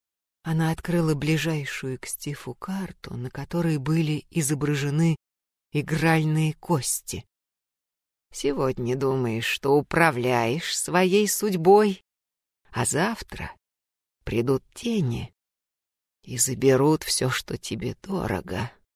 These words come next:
«Вы всех так запугиваете?» Стив одарил гадалку самой лучезарной улыбкой. «Только тех, кто строит из себя шибко умного». Кто-то из собравшихся хохотнул, из-за чего Стив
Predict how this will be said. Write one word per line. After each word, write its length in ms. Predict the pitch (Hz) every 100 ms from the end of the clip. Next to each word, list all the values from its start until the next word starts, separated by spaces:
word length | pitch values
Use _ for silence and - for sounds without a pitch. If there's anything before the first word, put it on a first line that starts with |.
| _
«Вы 200 | 139 175
всех 380 | 165 - 403 381
так 220 | - 190
запугиваете?» 960 | 190 330 339 269 185 180 156 151 - 139 - _ -
Стив 500 | - - 160 147 - -
одарил 420 | 156 156 160 151
гадалку 500 | 160 160 151 143 143
самой 400 | - 165 147 143
лучезарной 680 | 143 143 151 160 143 147 143
улыбкой. 640 | 151 151 143 - 131 117 _ _ _ _ -
«Только 420 | - - - -
тех, 520 | - - 220 202 -
кто 220 | - - 175
строит 580 | - - 233 233 180 -
из 100 | -
себя 400 | - 127 120 120
шибко 400 | - - - -
умного». 680 | 214 160 123 117 87 104 - _ _ _ _ _ _ _ _ _ _
Кто-то 360 | - 233 240 202
из 180 | 185
собравшихся 920 | - 180 170 180 160 - 131 - - 131
хохотнул, 840 | - 127 131 - 143 170 226 247 - _ _ _ _ _
из-за 400 | 185 180 151 175
чего 320 | - 190 185
Стив 600 | 170 - 208 233 - -